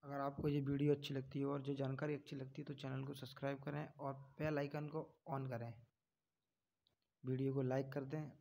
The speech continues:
और अपने सभी दोस्तों को शेयर करें। मैं इस वीडियो,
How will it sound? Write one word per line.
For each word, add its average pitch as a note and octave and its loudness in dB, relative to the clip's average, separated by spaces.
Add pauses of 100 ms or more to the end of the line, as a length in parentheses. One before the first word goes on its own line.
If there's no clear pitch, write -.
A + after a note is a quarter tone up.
और C#3+ -2
अपने D#3 -2
सभी D3+ -2
दोस्तों C#3+ -2
को C#3 -4
शेयर B2+ -4
करें। A#2 -8 (2000)
मैं C3+ 2
इस C#3 0
वीडियो, C#3 -2